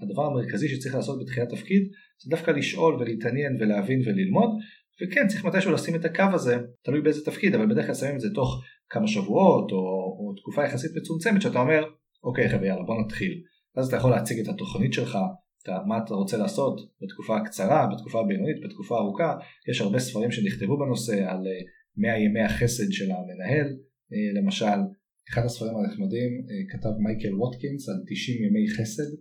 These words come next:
שבעצם הימים הראשונים של המנהל בתפקיד החדש, הוא מדבר על הצורך הזה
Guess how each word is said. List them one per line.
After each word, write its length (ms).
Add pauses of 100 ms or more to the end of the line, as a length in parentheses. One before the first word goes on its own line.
(260)
שבעצם 460
הימים 300
הראשונים 380
של 120
המנהל 280
בתפקיד 340
החדש, 340 (460)
הוא 160
מדבר 380
על 80
הצורך 540
הזה 200